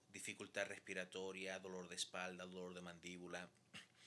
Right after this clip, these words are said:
Y son, son presentaciones atípicas, que son las que no, no vamos a ver el dolor de pecho, como mencioné anteriormente, ¿verdad? El problema es que en estos casos,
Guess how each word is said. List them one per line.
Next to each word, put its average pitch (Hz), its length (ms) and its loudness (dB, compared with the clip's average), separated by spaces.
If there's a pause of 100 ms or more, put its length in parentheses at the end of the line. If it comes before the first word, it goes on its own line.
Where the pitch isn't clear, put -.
(760)
Y 131 40 2
son, 170 340 8
son 151 160 6
presentaciones 147 600 2
atípicas, 110 460 -2
que - 100 -6
son 104 180 2
las 110 80 -4
que - 140 -2
no, 104 500 -4
no 107 180 -4
vamos 113 240 -4
a 110 60 -6
ver 110 120 -4
el 110 100 -4
dolor 104 180 -4
de 90 80 -6
pecho, - 320 -2
como 90 140 -6
mencioné 87 280 -2
anteriormente, 90 760 -8 (580)
¿verdad? 98 240 0 (760)
El 120 100 4
problema 131 500 4
es - 80 -2
que 113 380 -2
en 107 80 -2
estos 135 240 -4
casos, - 680 2